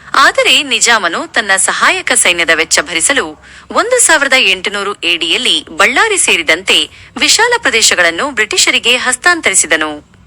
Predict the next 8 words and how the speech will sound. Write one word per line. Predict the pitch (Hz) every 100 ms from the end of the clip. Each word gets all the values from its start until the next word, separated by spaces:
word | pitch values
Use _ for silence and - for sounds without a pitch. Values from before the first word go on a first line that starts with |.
| - 269
ಈ | 403
ಪ್ರದೇಶಗಳನ್ನು | - 294 285 254 196 175 202 294
ದತ್ತ | 262 -
ಮಂಡಲಗಳು, | 311 202 170 160 160 220 339
ಸೀಡೆಡ್ | - - 294 359 214
ಡಿಸ್ಟ್ರಿಕ್ಟ್ಸ್ | 185 - 180 -
ಎಂದು | - 160 196
ಕರೆಯಲಾಯಿತು. | 285 339 247 190 165 - 165 147 -